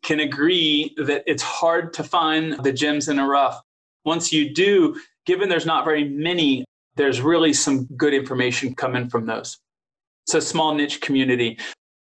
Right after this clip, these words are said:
That segments perfectly into the next question before we dive into the meat of this is, do you have a mentor that has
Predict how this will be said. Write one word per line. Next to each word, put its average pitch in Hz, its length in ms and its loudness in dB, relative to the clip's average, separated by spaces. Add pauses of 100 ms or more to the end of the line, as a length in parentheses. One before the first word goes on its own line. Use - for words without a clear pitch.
(120)
That 170 380 0 (280)
segments 156 640 -2 (220)
perfectly 175 500 0
into 147 220 2
the 131 340 2
next 147 280 -2
question 139 360 -2
before 131 460 0
we 127 240 -4 (120)
dive 135 280 2
into 131 160 -2
the 127 80 0
meat 139 220 0
of 123 100 0
this 123 280 0 (440)
is, 147 440 2 (220)
do 196 100 -4
you 214 80 4
have 214 120 0
a 185 80 0
mentor 160 1000 2
that 147 240 0
has - 400 -4